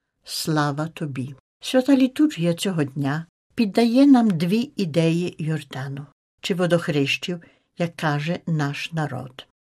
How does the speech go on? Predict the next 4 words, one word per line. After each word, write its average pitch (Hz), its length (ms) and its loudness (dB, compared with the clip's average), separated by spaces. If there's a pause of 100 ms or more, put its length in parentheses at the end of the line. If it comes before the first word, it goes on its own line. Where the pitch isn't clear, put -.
Найголовніша 254 800 6
думка — 170 560 0
це 202 260 -2 (300)
богоявлення, 151 1040 -2